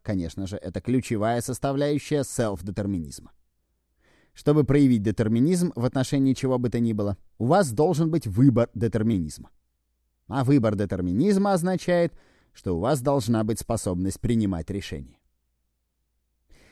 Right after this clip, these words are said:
Вы обнаружите, что из этого автоматически вытекает. Автоматически вытекает в любом случае. Что единственное, из-за чего бытийность оказывается ограничена, это из-за нерешительности.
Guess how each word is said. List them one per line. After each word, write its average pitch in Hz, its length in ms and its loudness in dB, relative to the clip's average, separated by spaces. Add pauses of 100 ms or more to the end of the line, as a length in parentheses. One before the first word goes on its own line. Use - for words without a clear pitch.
(160)
Вы 175 140 2
обнаружите, 160 600 2
что 135 160 -2
из 131 140 0
этого 170 300 4
автоматически 170 880 -2
вытекает. 165 640 -4 (640)
Автоматически 113 840 0
вытекает 143 520 -2
в 139 40 -4
любом 117 320 0
случае. - 440 -10 (1160)
Что - 180 4
единственное, 156 800 4
из-за 127 260 2
чего 160 260 2
бытийность 143 680 2 (520)
оказывается 92 640 0
ограничена, 151 600 -2 (520)
это 110 180 -2
из-за 135 340 2
нерешительности. 131 960 2